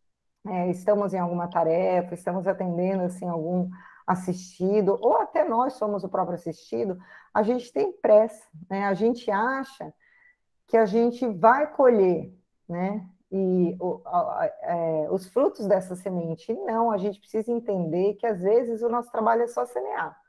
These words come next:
não é colher. E aí que entra lá o espera, né, de Abigail.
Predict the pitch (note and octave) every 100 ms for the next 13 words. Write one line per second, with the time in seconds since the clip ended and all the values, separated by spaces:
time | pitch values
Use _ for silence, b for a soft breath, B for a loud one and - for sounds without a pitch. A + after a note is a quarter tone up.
0 | _ _ _ _ _ G3 G3 G#3+ C#4 D4
1 | E3 D3+ - _ _ _ _ _ _ _
2 | _ _ - G#3+ G#3 A3 - A#3 G#3+ A#3
3 | A#3 A3+ G#3 A#3 A#3 - G#3 G3+ G#3 A#3
4 | - _ - G3+ G3+ G3 G3 F#3 F#3 A#3
5 | G#3 F#3 F#3+